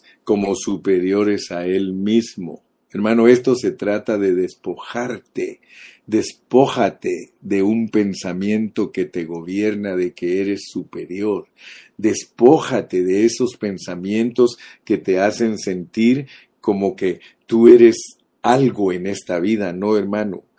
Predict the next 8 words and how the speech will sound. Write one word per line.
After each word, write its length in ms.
Mira, 520
cuando 360
uno 360
verdaderamente 1400
lleva 320
la 180
cruz, 580
mira, 420